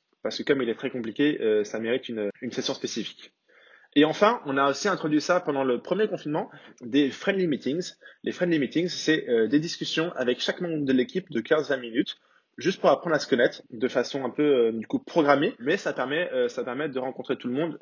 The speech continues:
rapidement au lieu de, euh, bah, au lieu de, parce que en fait il y a des gens qui travaillent sur des sujets tellement différents que sinon ils se, ils se parleront pas, ou à part la pause du midi, peut-être. Et donc c'est une, une façon de forcer les liens, euh, dans l'équipe, que tout le monde, voilà, sache un peu mieux, euh,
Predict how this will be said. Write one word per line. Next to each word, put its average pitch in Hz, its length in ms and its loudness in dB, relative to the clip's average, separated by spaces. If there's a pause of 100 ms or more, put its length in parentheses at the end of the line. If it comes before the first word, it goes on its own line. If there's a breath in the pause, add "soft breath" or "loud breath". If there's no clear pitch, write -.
rapidement 131 540 0 (460 loud breath)
au 117 80 0
lieu 135 180 6
de, 127 100 4
euh, 117 480 2
bah, 107 160 0
au 120 60 2
lieu 139 160 4
de, 120 320 4
parce - 160 -2
que 151 240 4
en 120 60 -6
fait 156 100 6
il 151 80 2
y 127 80 6
a - 20 6
des 127 60 4
gens 165 160 0
qui - 80 -14 (640)
travaillent 151 140 6
sur 143 80 2
des 131 60 2
sujets 147 200 0
tellement 165 180 2
différents 156 360 2
que 135 120 0
sinon 139 240 -4
ils 139 60 0
se, 117 320 -2
ils - 80 -6
se 135 120 -6
parleront 117 360 0
pas, 147 320 4
ou 120 120 2
à 113 80 0
part 131 180 2
la 113 80 0
pause 117 180 -6
du 107 100 -8
midi, 117 320 -6 (360 soft breath)
peut-être. - 440 -4 (420 soft breath)
Et 117 80 -4
donc 117 160 -6
c'est 117 180 -2
une, 110 200 -4
une 107 180 -4
façon 123 260 -4
de 117 100 0
forcer - 300 0
les 110 120 2
liens, 135 380 0
euh, 107 400 0
dans 110 140 -6
l'équipe, 113 240 -2
que 113 80 -4
tout 117 120 -8
le 127 40 -4
monde, 131 80 -4
voilà, 101 140 0
sache 120 220 -6
un 110 120 -10
peu 117 120 -10
mieux, 123 160 -8
euh, 107 420 -2